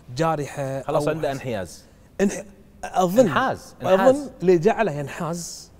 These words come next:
Speaker 1: يتخذ هذا الطريق، صلح لي إياها أستاذنا الغالي، آه، إنه هو يفتقد إلى الحجة والمعلومة.
Speaker 2: ممكن، هذا أحد
Speaker 1: أنا
Speaker 2: الأسباب.
Speaker 1: مؤمن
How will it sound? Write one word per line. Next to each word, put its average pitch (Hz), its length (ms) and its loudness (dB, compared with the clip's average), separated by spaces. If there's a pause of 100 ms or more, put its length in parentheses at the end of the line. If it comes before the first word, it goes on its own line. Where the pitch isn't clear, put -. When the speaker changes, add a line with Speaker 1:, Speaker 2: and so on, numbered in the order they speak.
(260)
Speaker 1:
يتخذ 147 320 -6
هذا 151 180 -2
الطريق، 147 400 -6
صلح 185 240 -4
لي 170 60 -2
إياها 143 400 -4
أستاذنا 127 280 -10
الغالي، 127 300 -8 (200)
آه، 127 220 -14 (640)
إنه 165 180 -2
هو 226 180 0
يفتقد 185 720 -4 (120)
إلى 170 320 -10
الحجة 151 440 -6
والمعلومة. 127 520 -8 (840)
Speaker 2:
ممكن، 151 380 -2
هذا 131 220 0
أحد 110 180 -4
Speaker 1:
أنا 156 100 2
Speaker 2:
الأسباب. 151 200 0
Speaker 1:
مؤمن 196 340 0